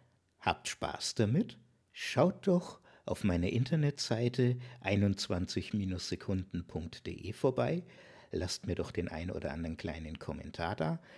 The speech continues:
wie es euch gefallen hat oder ob ihr es tatsächlich geschafft habt, an ein Mol Gummibärchen zu kommen.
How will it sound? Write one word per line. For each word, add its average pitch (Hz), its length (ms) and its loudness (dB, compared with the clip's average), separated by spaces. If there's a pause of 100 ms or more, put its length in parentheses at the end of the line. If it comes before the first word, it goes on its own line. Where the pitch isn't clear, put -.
(180)
wie - 80 -2
es - 160 -4
euch - 160 -8
gefallen 120 500 0
hat 139 220 0 (320)
oder 107 560 8 (220)
ob 98 160 2
ihr 107 80 10
es - 100 2
tatsächlich - 560 -2
geschafft - 560 -6
habt, - 240 -6 (220)
an 98 180 0
ein 95 340 4
Mol 98 300 4
Gummibärchen 82 800 -4
zu - 160 -2
kommen. - 320 -4